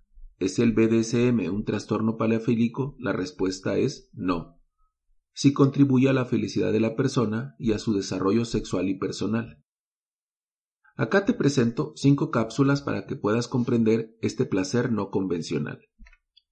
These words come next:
Número uno, el concepto. El término B D S M se emplea a menudo de forma equivocada, como sinónimo de sadomasoquismo.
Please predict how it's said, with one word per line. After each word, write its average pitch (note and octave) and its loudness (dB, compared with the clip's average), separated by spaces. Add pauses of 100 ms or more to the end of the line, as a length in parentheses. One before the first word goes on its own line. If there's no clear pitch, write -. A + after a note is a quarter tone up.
(680)
Número C#3+ 6
uno, D3+ 2
el G#2+ 4
concepto. - -4 (960)
El C#3 2
término G#3 2
B C3 4
D E3+ 2
S E3 2
M A#2+ 2
se C3 0
emplea A#2 0
a C3 0
menudo C3 4
de A#2 2
forma G#2+ -2
equivocada, A#2 -2 (420)
como A2 2
sinónimo A#2 2
de A#2+ 2
sadomasoquismo. G2+ -4